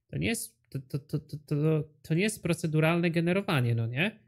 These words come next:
Proceduralne generowanie właśnie wygląda dokładnie w taki sposób i uświadczyliśmy tego w Diablo jeden, uświadczyliśmy to w Diablo dwa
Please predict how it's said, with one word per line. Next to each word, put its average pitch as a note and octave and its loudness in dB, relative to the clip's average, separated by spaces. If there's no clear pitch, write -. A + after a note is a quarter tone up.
Proceduralne D#3+ 2
generowanie C3 2
właśnie D3 -4
wygląda D#3 0
dokładnie D#3 -2
w - -12
taki A3+ -2
sposób C3 -4
i C#3+ 0
uświadczyliśmy E3 -2
tego D3 0
w C3 -2
Diablo B2+ 2
jeden, C#3 -2
uświadczyliśmy C#3 -4
to C3+ 0
w C3+ -8
Diablo C3 0
dwa D3 -2